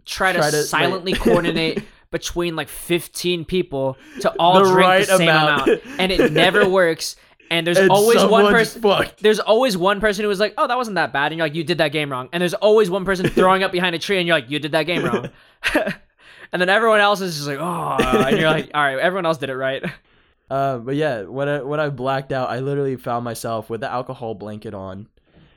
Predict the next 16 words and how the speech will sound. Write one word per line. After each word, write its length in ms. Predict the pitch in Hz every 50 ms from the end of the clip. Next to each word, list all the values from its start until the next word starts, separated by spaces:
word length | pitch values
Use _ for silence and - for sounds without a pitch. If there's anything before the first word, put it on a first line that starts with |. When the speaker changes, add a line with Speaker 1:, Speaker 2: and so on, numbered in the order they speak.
| _ _
Speaker 2:
and 240 | - 127 120 120 -
just, 220 | 117 117 - -
like, 400 | 117 117 113 110 107 107 - _ _ _ _ _ _ _ _ -
fucking 420 | - 135 135 135 - 135 127 123
sleeping 840 | 117 - - - - 131 135 135 131 127 131 135 131 127 123 123 123
on 260 | - - 123 120 120
this 140 | 120 120 -
chair 340 | - - 151 135 131 127 123
that 120 | 120 120 107
I 100 | 113 120
know 480 | 123 123 123 123 123 120 120 117 - -
I 120 | 123 123
didn't 420 | 117 110 98 127 117 117 117 - -
own. 460 | 117 113 113 113 113 110 107 110 240 208 185 165 269 269 202 220
Speaker 1:
<laughs> 320 | - - _ _ _ _ -
Speaker 2:
And 520 | 156 151 147 143 143 143 139 139 135 143